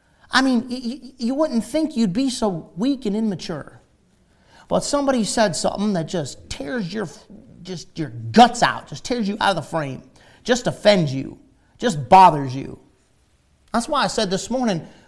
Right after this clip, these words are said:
we ought to be real careful about what's coming out of our mouths when we come to church. Because we're supposed to be here with God working. And while God's working, you don't think the devil tries to work too?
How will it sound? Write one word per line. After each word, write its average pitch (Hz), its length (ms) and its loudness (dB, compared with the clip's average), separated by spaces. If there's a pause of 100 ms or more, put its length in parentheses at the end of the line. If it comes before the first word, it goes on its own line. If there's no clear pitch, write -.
we 233 180 2
ought 247 160 4
to 220 60 6
be 190 140 -2
real 240 220 0
careful 269 400 0
about 165 220 0
what's 160 140 -6
coming 208 220 -4
out 196 120 0
of 180 80 -2
our 170 100 -4
mouths 170 380 -6
when 156 60 -4
we 156 60 -4
come 156 200 -4
to 135 80 -8
church. - 640 -8 (1040)
Because 196 200 4
we're 175 120 0
supposed 269 340 0
to 233 60 -2
be 220 240 0
here 180 240 -2
with 127 240 -6
God 233 260 6
working. 135 540 -6 (480)
And 143 200 2
while 247 260 6
God's 226 340 2
working, 165 340 0
you 196 80 0
don't 220 180 -2
think 226 260 -4
the 185 60 -8
devil 220 220 0
tries 214 280 0
to 214 60 -4
work 214 240 -4
too? 247 300 -6